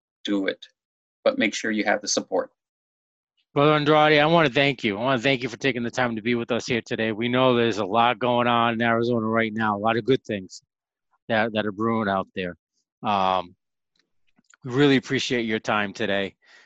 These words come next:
Speaker 2: You know what? Really appreciate you putting the fight in and making the sacrifices that you've made, uh,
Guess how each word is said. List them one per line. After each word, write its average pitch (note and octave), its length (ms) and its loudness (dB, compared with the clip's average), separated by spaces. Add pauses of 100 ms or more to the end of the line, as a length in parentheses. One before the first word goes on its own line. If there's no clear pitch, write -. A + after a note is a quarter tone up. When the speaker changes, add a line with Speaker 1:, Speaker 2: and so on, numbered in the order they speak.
(120)
Speaker 2:
You A#2 100 -6
know A2+ 140 2
what? A#2+ 180 0
Really B2+ 300 2
appreciate B2+ 520 -2
you A2+ 160 -4
putting C3 300 -8
the G#2+ 80 -10
fight G#2+ 320 -2
in G2+ 240 -8 (420)
and G#2 280 -6
making G#2+ 220 -4
the G#2 60 -8
sacrifices G#2 720 -4
that G2 180 -4
you've F#2 120 -10
made, F#2+ 380 -8 (460)
uh, F2 300 -10